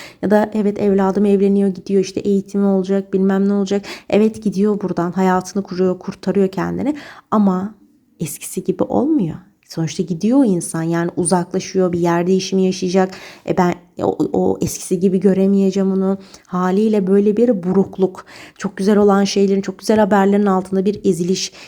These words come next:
Ya da benim çocukluğum burada geçti. Ben bu evi nasıl satacağım? Burayı, bu tarlayı nasıl satacağım? İşte satılır ama acaba ihanet etmiş gibi mi oldum gibi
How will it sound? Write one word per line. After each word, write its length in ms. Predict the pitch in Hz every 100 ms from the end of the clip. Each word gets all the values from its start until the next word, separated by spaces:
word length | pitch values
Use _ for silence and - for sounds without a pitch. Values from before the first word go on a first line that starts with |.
| -
Ya 100 | 180
da 240 | 190 190 190
benim 160 | 202 202
çocukluğum 520 | 196 196 190 196 196
burada 200 | 190 208
geçti. 360 | 214 233 -
Ben 220 | 185 185 190
bu 80 |
evi 180 | 190 190
nasıl 160 | 190 -
satacağım? 520 | 214 208 202 190 175
Burayı, 340 | 190 202 190
bu 80 | -
tarlayı 420 | - 190 190 196
nasıl 180 | 196 196
satacağım? 520 | - 208 220 214 202 190 - - -
İşte 140 | - 185
satılır 500 | - 233 226 214 240 -
ama 320 | 220 220 220
acaba 380 | 202 196 196 196
ihanet 460 | 185 180 190 190 185
etmiş 320 | 190 - -
gibi 220 | - 196
mi 100 | 190
oldum 600 | 185 185 180 170 196 185 185 -
gibi 400 | 196 202 190